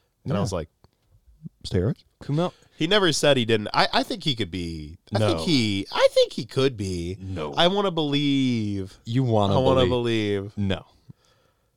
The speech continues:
Speaker 1: But
Speaker 2: No.
Speaker 1: I don't think he's that jacked anymore, so maybe. I don't know.
Speaker 2: Dude, in every way, no.
Speaker 1: He's not a
Speaker 2: He's,
Speaker 1: he's,
Speaker 2: he's,
Speaker 1: yeah, he's
Speaker 2: look
Speaker 1: not
Speaker 2: at him
Speaker 1: built.
Speaker 2: throughout his entire career.
Speaker 1: All right.
Speaker 2: He's literally a pear.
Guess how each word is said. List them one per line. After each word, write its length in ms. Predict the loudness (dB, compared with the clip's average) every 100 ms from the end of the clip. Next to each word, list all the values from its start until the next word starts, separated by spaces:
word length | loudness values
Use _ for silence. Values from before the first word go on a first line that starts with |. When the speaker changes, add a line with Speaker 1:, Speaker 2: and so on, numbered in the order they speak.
| _ _
Speaker 1:
But 200 | -2 -2 -2
Speaker 2:
No. 60 | -8
Speaker 1:
I 80 | -6
don't 160 | -6
think 120 | -6
he's 140 | -6 -4
that 200 | -4 -4
jacked 340 | -6 -8 -8
anymore, 360 | -10 -10 -10 -12
so 140 | -10
maybe. 440 | -10 -8 -8 -8 -8
I 40 |
don't 280 | -10 -12 -12
know. 60 | -4
Speaker 2:
Dude, 220 | -2 0
in 140 | -2
every 360 | -2 -4 -2 -2
way, 400 | 0 0 -2 -6 -10
no. 300 | -10 -10 -18 _ _ _ _ _ _ _
Speaker 1:
He's 160 | -8 -6
not 180 | -2
a 20 | 2
Speaker 2:
He's, 340 | 2 0 -6 _
Speaker 1:
he's, 180 | -2 2 2 0
Speaker 2:
he's, 40 |
Speaker 1:
yeah, 160 | -6 -2
he's 100 | 2
Speaker 2:
look 180 | 2 2
Speaker 1:
not 60 |
Speaker 2:
at 60 | 0
him 200 | 2 0
Speaker 1:
built. 80 | 0
Speaker 2:
throughout 300 | 0 0 0
his 140 | -2
entire 640 | -4 -6 -8 -6 -4 -2 -4
career. 640 | -4 -6 -2 -4 -4 -14 -14
Speaker 1:
All 100 | -12
right. 240 | -10 -12 -4
Speaker 2:
He's 240 | 0 0
literally 500 | 2 2 2 0 2
a 80 | 0
pear. 460 | -2 -4 -4 -6